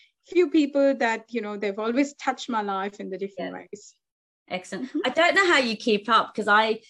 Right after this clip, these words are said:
Speaker 2: obviously we're connected and I see you're here, there and everywhere,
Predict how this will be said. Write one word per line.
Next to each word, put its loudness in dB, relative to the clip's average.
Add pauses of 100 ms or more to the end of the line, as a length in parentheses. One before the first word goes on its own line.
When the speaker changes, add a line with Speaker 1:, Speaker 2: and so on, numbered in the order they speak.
(160)
Speaker 2:
obviously -2
we're -2
connected -2
and -2
I -2
see -2
you're -4
here, 0
there 0
and -6
everywhere, -4